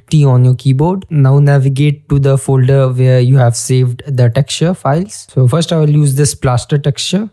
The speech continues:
So press A to select everything and click this option. Easy. Uh, now it's applied, but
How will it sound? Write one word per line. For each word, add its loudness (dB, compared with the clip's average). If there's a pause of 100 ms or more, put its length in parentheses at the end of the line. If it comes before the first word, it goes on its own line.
So 2
press -2
A 0 (140)
to 0
select -2 (100)
everything 0
and 2 (140)
click -2
this -2
option. -6 (160)
Easy. 2 (380)
Uh, 2
now 2
it's -2
applied, -2
but 0